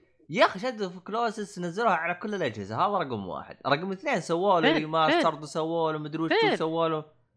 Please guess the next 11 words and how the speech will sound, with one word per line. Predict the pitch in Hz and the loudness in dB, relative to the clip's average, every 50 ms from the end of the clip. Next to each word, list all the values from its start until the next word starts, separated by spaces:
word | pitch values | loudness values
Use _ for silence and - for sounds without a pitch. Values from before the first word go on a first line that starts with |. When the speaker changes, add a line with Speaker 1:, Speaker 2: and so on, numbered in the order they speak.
| _ _ - | _ _ -10
Speaker 2:
نزلوها | 175 170 - 247 285 311 262 214 | -6 -4 -2 0 2 2 2 0
بس | 208 254 277 - | -2 -6 -6 -6
على | 247 233 - _ _ - | -8 -10 -12 _ _ -16
البلاي | 233 220 202 | -16 -14 -14
ستيشن | - - 262 226 226 214 | -10 -10 -10 -8 -10 -6
فور، | - 262 240 214 | -4 -4 -4 -2
إيش | 247 262 - - | -4 -6 -6 -6
بك؟ | 240 247 - - _ _ _ _ _ _ _ _ _ _ _ | -8 -8 -8 -12 _ _ _ _ _ _ _ _ _ _ _
Speaker 1:
على | - 107 113 110 | 0 0 0 0
ثري | 113 147 151 156 139 - - - _ _ _ _ _ _ _ _ _ _ _ _ _ _ _ 120 | 0 2 2 2 2 0 -4 -10 _ _ _ _ _ _ _ _ _ _ _ _ _ _ _ 2
نزل. | 131 156 156 139 135 113 92 | 4 6 6 4 2 -2 -4